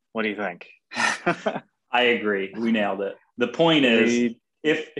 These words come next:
Speaker 2: <laughs> if you have losses, don't let them go to waste. At the very
Speaker 1: Yes.
Speaker 2: least, let's have, let's have the conversation to make sure that, yes, that if there is a loss, taking it makes sense.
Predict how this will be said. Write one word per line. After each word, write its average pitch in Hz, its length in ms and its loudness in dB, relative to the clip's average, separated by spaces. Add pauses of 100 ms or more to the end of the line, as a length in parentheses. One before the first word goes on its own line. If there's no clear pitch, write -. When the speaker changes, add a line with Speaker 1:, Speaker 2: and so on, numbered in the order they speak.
(500)
Speaker 2:
<laughs> - 400 -20
if 147 200 2
you 160 120 4
have 147 240 2
losses, 117 760 0 (520)
don't 135 240 0
let 139 180 2
them 131 160 2
go 131 160 4
to 135 100 4
waste. 107 500 0 (240)
At 117 180 0
the 120 80 -2
very 123 240 2
Speaker 1:
Yes. 117 100 2
Speaker 2:
least, 120 240 0
let's 113 160 -2
have, 117 300 -4
let's 107 180 -6
have 120 220 -2
the 123 80 -6
conversation 113 880 -6 (380)
to 110 80 -10
make 110 220 -4
sure 107 440 -2
that, 104 260 -4 (160)
yes, 101 400 -8
that 104 220 -4 (320)
if 127 160 -6
there 127 140 2
is 123 100 0
a 123 40 2
loss, 123 400 -2 (300)
taking 127 360 -2
it 123 140 -4
makes 117 260 -6
sense. 135 440 -6